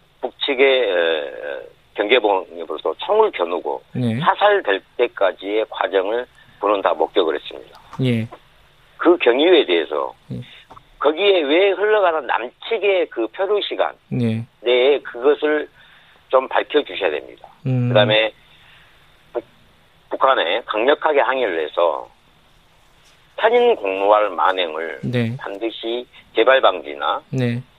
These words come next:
Speaker 1: 어, 사후에 어떤 또 다른 국민이 이런 그, 이렇게 당할 수도 있으니까
Speaker 2: 예.
Speaker 1: 오히려 강력하게 응징을 할 수 있는
Speaker 2: 네.
Speaker 1: 어떠한 조치가 필요합니다.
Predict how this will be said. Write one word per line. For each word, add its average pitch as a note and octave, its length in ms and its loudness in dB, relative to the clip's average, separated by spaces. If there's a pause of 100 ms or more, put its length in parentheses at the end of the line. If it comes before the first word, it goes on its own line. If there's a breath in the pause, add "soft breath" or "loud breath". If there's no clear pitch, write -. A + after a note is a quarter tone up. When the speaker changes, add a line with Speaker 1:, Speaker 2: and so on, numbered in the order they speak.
(240)
Speaker 1:
어, D#2+ 640 -4 (120)
사후에 D3+ 400 4
어떤 E2+ 280 -4 (240)
또 F#3 100 2
다른 G3 220 4
국민이 G#2 300 -6
이런 F2+ 360 -2 (160)
그, D2 480 -8
이렇게 G#2 220 -2
당할 G#2 280 2
수도 - 140 -12
있으니까 C2+ 520 -10 (100)
Speaker 2:
예. A#2+ 300 -2 (120)
Speaker 1:
오히려 F2 160 2
강력하게 G#2 560 2
응징을 A2+ 800 0 (440 loud breath)
할 D#3+ 140 2
수 - 140 -4
있는 D#2+ 500 -4
Speaker 2:
네. A#2+ 160 0
Speaker 1:
어떠한 A2+ 440 2
조치가 F2+ 340 0
필요합니다. C#2 560 -2